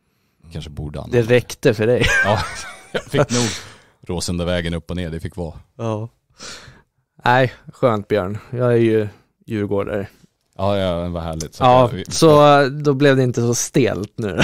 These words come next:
Speaker 3: <laughs>
Speaker 2: Nej, den här, den här intervjun kunde fått en helt annan
Speaker 3: Ja,
Speaker 1: Ja,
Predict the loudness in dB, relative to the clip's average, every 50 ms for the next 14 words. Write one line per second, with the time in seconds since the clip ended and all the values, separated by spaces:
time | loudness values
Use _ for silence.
0 | 0 0 -2 -2 0 0 0 0 0 -2 -4 -4 -6 -6 -6 -6 -4 -4 -4 -4
1 | -4 -6 -8 -10 -12 -16 -20 -20 _ -14 -14 -12 -12 -10 -10 -10 -10 -10 -12 -14
2 | -14 -14 -14 -16 -16 -14 -12 -10 -8 -8 -10 -10 -12 -12 -6 0 2 2 2 4
3 | 4